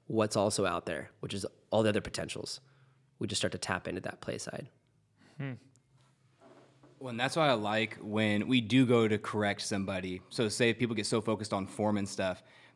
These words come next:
Speaker 3: if you show a certain movement and it looks a little bit off, we always say, "Oh, like, that, that's great, but we're gonna try this." It's never like, "Hey, you can't do that," like you were saying earlier. I can't remember who told me. I wanna say it was, I wanna say it was Jess. Um,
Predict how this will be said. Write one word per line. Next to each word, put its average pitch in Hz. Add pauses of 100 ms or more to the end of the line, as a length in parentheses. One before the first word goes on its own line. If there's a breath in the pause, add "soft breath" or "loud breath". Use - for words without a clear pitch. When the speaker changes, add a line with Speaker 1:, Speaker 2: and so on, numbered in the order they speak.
Speaker 3:
if 95
you 120
show 113
a 107
certain 107
movement 104
and 101
it 101
looks 104
a 104
little 113
bit 101
off, 98 (400 soft breath)
we -
always 117
say, 110
"Oh, 127
like, 107
that, 107
that's 110
great, 120
but 110
we're 113
gonna 110
try 101
this." 90
It's -
never 117
like, 95
"Hey, 120
you 113
can't 107
do 117
that," 90
like 95
you 104
were 98
saying 101
earlier. 95 (380 loud breath)
I -
can't 151
remember 135
who 120
told 127
me. 110
I -
wanna 127
say 104
it 90
was, 98 (120)
I 95
wanna 139
say 117
it 101
was 98
Jess. 98 (400 soft breath)
Um, 95